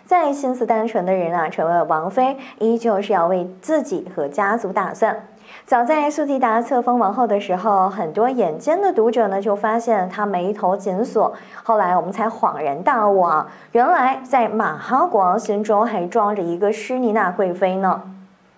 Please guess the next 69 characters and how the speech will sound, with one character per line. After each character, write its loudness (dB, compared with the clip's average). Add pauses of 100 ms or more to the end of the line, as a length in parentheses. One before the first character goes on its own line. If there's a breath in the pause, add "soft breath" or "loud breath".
(400 loud breath)
在 4
施 2
妮 2
娜 4
贵 4
妃 2
的 2
册 2
封 0
典 2
礼 0
上 -2
呢， 2
我 0
们 -6
也 -4
曾 -4
经 -4
怀 0
疑 0
过， 2 (280 loud breath)
为 2
什 -2
么 2
更 0
加 2
年 2
轻 -2
貌 2
美 -2
的 0
施 -4
妮 -2
娜 -2 (240 loud breath)
没 2
有 4
册 2
封 0
为 2
王 -2
后。 2 (320 loud breath)
直 2
到 4
现 2
在， 2
真 0
相 -4
才 -2
水 -4
落 0
石 -4
出， 0 (320 loud breath)
原 2
来 2
苏 -2
迪 0
达 0
的 2
王 0
后 2
之 0
位 2
早 2
已 -4
经 -8
被 0
内 2
定 0
了。 0